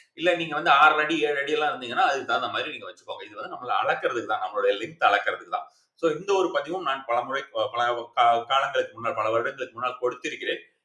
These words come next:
இது வந்து இந்த ஒரு நாள்ல செய்யறதுங்கிறது ரொம்ப அதிகப்படியான பலன் தரும். மாசா மாசமே இதை செய்யறது ரொம்ப நல்லது. அமாவாசை டைம்ல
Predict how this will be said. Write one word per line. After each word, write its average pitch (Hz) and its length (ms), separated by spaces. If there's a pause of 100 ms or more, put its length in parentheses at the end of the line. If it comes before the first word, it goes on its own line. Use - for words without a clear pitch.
(120)
இது 180 160
வந்து 175 200
இந்த 170 180
ஒரு 151 120
நாள்ல 143 280
செய்யறதுங்கிறது 113 580
ரொம்ப 151 280
அதிகப்படியான 127 600
பலன் 110 240
தரும். 104 220
மாசா 120 300
மாசமே 127 260
இதை 147 140
செய்யறது 110 320
ரொம்ப - 220
நல்லது. 113 360
அமாவாசை 101 460
டைம்ல 101 340